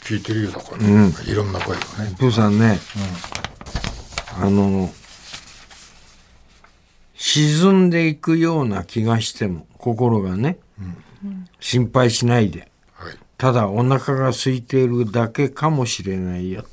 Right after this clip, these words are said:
Speaker 2: て。
Speaker 1: ああ、なるほど。ああ。
Speaker 2: こういうのはね。
Speaker 3: って言って人食べるんじゃない？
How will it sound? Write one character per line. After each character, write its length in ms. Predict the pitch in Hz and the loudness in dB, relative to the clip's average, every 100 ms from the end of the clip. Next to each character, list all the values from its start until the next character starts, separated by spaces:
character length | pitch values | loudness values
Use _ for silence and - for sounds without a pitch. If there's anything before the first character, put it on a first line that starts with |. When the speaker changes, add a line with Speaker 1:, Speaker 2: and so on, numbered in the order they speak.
| - - | -20 -20
Speaker 2:
て。 100 | - - - _ _ _ _ - - - | -20 -20 -20 _ _ _ _ -20 -20 -12
Speaker 1:
あ 200 | - - | -10 -10
あ、 40 | - | -12
な 120 | - | -12
る 100 | - | -14
ほ 100 | - | -12
ど。 180 | - 117 - _ - | -10 -10 -10 _ -18
あ 260 | 87 - | -14 -12
あ。 20 | - | -2
Speaker 2:
こ 180 | 117 | 2
う 80 | 120 | 4
い 40 | 120 | 6
う 480 | 117 110 113 110 | 6 4 2 2
の 220 | 113 107 98 | 0 0 -2
は 120 | 92 | -2
ね。 280 | 104 120 92 85 - - - - _ | -2 -2 -6 -16 -18 -20 -20 -20 _
Speaker 3:
っ 20 | |
て 120 | - 226 | -8 -6
言 80 | |
っ 40 | 220 | -6
て 180 | - 220 | -4 -4
人 220 | 220 214 | -4 -8
食 220 | 214 214 | 2 4
べ 160 | 196 202 | 6 6
る 100 | 175 | 4
ん 60 | |
じ 100 | 151 | 2
ゃ 40 | 139 | -6
な 180 | 135 | -8
い？ 80 | 160 | -10